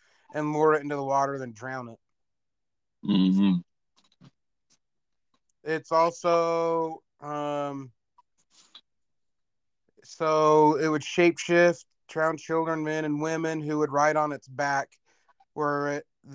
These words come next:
Speaker 1: they were identified as the brook horse. So if it showed up as a horse,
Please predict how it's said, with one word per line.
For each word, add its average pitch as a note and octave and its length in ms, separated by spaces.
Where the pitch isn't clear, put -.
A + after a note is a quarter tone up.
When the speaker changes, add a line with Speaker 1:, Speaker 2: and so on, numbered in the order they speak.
Speaker 1:
they D#3 220
were D#3 220
identified C#3+ 680
as B2+ 260
the A#2+ 100
brook A2+ 380
horse. A#2 580
So D#3 640
if D3+ 180
it E3+ 220
showed D#3+ 360
up D#3 220
as D3+ 240
a C#3 60
horse, C#3 640